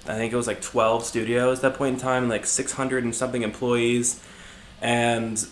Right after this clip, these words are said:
the I D team was much different than what I was used to. Like, when I was there, I went to Frog to learn how to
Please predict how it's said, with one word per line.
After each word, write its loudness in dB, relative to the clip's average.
the 2
I 4
D 2
team 2
was 0
much 4
different -2
than -4
what -2
I 0
was -2
used -4
to. 2
Like, 0
when 6
I 10
was 6
there, 8
I 8
went 6
to -4
Frog 4
to -2
learn 2
how 0
to 0